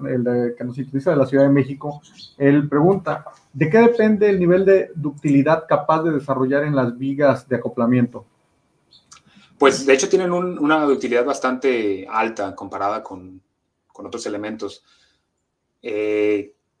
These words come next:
Speaker 2: creo yo que es porque, pues, el comportamiento es prácticamente a ten-, a tensión, a deformación axial es del acero, entonces tiene muy buena ductilidad del acero a,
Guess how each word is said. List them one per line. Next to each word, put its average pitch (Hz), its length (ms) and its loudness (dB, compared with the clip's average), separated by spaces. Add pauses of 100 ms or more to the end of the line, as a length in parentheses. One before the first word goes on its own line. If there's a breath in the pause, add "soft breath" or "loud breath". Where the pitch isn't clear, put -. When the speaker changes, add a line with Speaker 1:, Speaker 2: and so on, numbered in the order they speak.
(220)
Speaker 2:
creo 131 240 4
yo 143 160 2
que - 80 -2
es 139 80 -6
porque, 113 560 -4
pues, - 480 -12
el 104 160 -12
comportamiento 107 840 -4
es - 240 -10 (500)
prácticamente 113 600 -6
a 127 100 -4
ten-, 101 240 -10
a 92 440 -14
tensión, 147 420 -4
a 117 60 -6
deformación 107 400 -10
axial 127 300 -4
es 117 100 -6
del 104 100 -4
acero, 131 320 -8
entonces 101 460 -16
tiene 101 240 -14
muy 101 200 -12
buena 101 220 -12
ductilidad 90 460 -18
del 98 140 -12
acero 95 320 -18
a, 92 180 -20